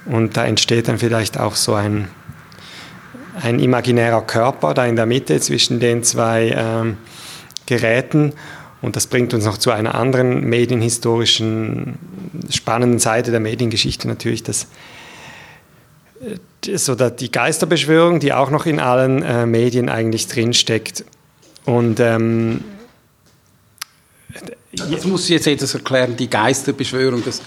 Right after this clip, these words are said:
Speaker 2: Tönt so, wie wenn das jetzt irgendwie ein, ein Commonplace wäre für, für Leute, die sich professionell damit befassen.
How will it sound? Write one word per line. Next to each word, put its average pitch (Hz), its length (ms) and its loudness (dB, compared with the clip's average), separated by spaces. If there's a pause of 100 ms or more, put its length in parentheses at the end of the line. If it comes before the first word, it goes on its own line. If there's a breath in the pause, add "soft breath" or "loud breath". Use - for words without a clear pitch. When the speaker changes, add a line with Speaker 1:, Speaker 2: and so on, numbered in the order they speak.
(380 loud breath)
Speaker 2:
Tönt 151 400 4
so, 151 340 4
wie 139 80 4
wenn 143 180 4
das 135 140 0
jetzt 139 180 -2
irgendwie 131 480 -2
ein, 120 180 -2 (340 loud breath)
ein 123 160 -10
Commonplace 151 960 2
wäre 139 420 2
für, 139 240 0 (380 loud breath)
für - 220 -2
Leute, 131 800 2
die 123 140 -4
sich 120 300 -4
professionell 120 580 2
damit 131 320 2
befassen. 120 520 0